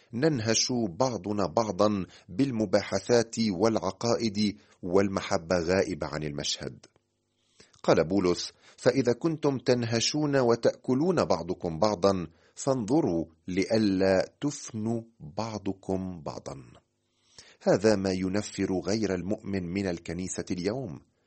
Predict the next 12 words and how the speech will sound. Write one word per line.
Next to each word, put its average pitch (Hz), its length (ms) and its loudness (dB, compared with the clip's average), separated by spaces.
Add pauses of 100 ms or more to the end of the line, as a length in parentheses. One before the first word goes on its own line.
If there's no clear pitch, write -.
(240)
ولهذا 135 460 2
السبب 139 460 0
تراه 131 280 4
يرفض 123 520 0
السماع 90 760 -2 (160)
للإنجيل. 69 720 -8 (580)
يسمعون 87 560 -2
الشائعة 92 800 2 (180)
والمذمة 127 840 2 (300)
قبل 160 360 2
سماعهم 123 640 -2
للإنجيل. 78 560 -8